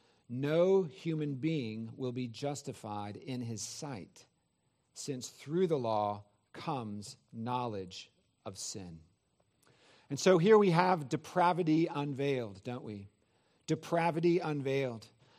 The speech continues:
The law unveils our depravity. In our natural, sinful selves, we like to hide it. We like to justify our sin. We like to excuse it. We like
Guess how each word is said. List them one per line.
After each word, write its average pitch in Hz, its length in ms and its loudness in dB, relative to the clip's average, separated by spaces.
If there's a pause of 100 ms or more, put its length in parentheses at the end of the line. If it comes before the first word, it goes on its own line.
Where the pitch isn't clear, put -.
The 151 140 2
law 180 500 6
unveils 160 720 4
our 147 200 0
depravity. 165 640 -2
In 160 120 0
our 160 180 0
natural, 208 920 2 (220)
sinful 240 720 2
selves, 165 540 4
we 170 180 2
like 185 320 4
to 190 120 2
hide 190 720 6 (380)
it. - 520 -4
We 165 100 2
like 202 220 6
to 214 160 -2
justify 180 880 2
our 151 120 2
sin. 131 300 -2
We 151 80 0
like 202 200 4
to 196 200 2 (300)
excuse 196 720 2
it. 147 160 2
We 175 100 4
like 214 300 8